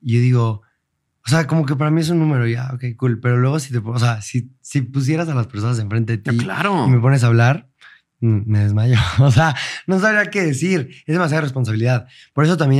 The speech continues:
Speaker 1: ya tengo cuidado con las cosas que, que digo, que hago. Porque antes sí era más... Te digo, a ver, yo no voy a dejar de ser quien soy y voy a seguir siendo la persona de fiesta, divertida, leperonzona, groserona, pero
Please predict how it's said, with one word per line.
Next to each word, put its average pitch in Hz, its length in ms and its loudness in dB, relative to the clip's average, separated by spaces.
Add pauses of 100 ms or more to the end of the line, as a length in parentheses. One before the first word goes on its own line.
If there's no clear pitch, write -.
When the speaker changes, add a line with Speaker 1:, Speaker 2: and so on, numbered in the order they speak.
Speaker 1:
ya 127 40 -4
tengo 139 220 0
cuidado 127 280 2
con 120 140 -2
las 107 140 -4
cosas 120 260 -2
que, - 400 -6
que 110 140 -4
digo, 120 320 2
que 113 100 -4
hago. 110 320 0
Porque 113 220 -6
antes 131 240 -2
sí - 100 -6
era 127 120 2
más... 123 420 0 (840)
Te 175 140 2
digo, 202 260 2
a 123 80 2
ver, 147 140 4
yo 160 100 4
no 190 80 2
voy 190 80 2
a 180 60 2
dejar 151 180 2
de 147 40 2
ser 135 140 2
quien 135 160 2
soy 123 500 4
y 120 40 -8
voy 123 180 2
a 120 40 2
seguir 117 140 -2
siendo 117 200 0
la 101 80 -4
persona 110 400 -6
de 107 80 -6
fiesta, 131 460 -2
divertida, 123 840 0
leperonzona, 120 880 0
groserona, 110 640 -2
pero 120 280 -2